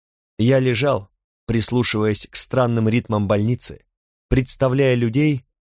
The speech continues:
которым принадлежат голоса в коридоре. Меня не покидало ощущение нереальности происходящего.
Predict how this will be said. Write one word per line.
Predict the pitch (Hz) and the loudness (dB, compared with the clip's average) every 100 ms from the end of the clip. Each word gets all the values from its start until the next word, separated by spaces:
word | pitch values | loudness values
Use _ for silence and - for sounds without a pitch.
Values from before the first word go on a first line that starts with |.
| - | -4
которым | 120 160 160 | 0 0 0
принадлежат | 131 160 160 135 143 131 131 | 0 2 2 0 -2 -2 -2
голоса | - 123 123 - 101 | -2 0 0 0 -4
в | - | -4
коридоре. | 110 98 92 90 - _ _ _ _ _ _ | -4 -2 -2 -4 -6 _ _ _ _ _ _
Меня | 117 120 143 147 127 _ - | 0 2 2 0 -2 _ -6
не | 117 | -2
покидало | 127 135 135 135 135 127 | -2 -2 -2 0 0 0
ощущение | 117 120 - 131 127 123 117 - | -2 -4 -4 -2 0 0 -2 0
нереальности | 123 127 120 123 123 120 113 - | 4 4 4 2 0 -2 -4 -6
происходящего. | 107 104 - 101 92 90 - 69 | -2 -2 -2 -2 -2 -2 -4 -8